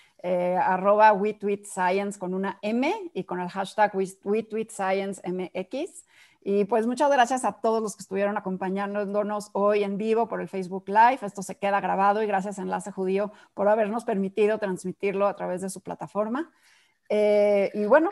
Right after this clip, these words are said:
pues, ¿quién empieza dando un breve mensaje de despedida a modo de conclusión?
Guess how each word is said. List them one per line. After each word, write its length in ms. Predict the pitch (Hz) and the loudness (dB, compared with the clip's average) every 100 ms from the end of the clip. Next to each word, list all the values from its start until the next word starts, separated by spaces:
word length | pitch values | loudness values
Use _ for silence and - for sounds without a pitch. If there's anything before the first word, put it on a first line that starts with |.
| - | -2
pues, 240 | 202 - | -4 -2
¿quién 400 | 233 233 240 240 | 0 0 0 -2
empieza 720 | 240 233 214 208 214 220 220 - | -2 2 2 4 4 6 6 4
dando 440 | 190 190 196 196 - | -4 -4 -2 -4 -4
un 440 | 185 185 185 - _ _ - | -4 -4 -4 -8 _ _ -8
breve 260 | 196 190 196 | -2 0 0
mensaje 380 | 185 175 165 | -4 -10 -12
de 100 | 180 | -12
despedida 640 | 170 - - 180 196 196 190 _ - | -12 -12 -10 -6 -4 -4 -8 _ -10
a 80 | 185 | -8
modo 220 | 180 175 | -6 -6
de 60 | 175 | -8
conclusión? 560 | 170 - - - 160 | -12 -12 -16 -16 -18